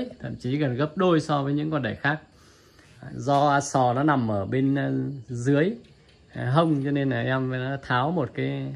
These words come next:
à, vách ở hồi ra để cho anh em nhìn thấy được một vế của,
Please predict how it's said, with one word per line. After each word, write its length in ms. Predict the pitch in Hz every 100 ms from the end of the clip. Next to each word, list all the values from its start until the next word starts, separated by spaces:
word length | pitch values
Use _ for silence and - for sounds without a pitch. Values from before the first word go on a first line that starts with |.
| 127
à, 80 | 127 120
vách 240 | 156 185 -
ở 140 | 110
hồi 260 | 104 120 110
ra 280 | 123 120 113 _ - _ -
để 260 | 104 101 -
cho 120 | 123
anh 160 | 127
em 240 | 127 120 120
nhìn 220 | 113 101
thấy 260 | 117 127 123
được 160 | 110
một 140 | 110 -
vế 260 | 120 131 214
của, 240 | 135 98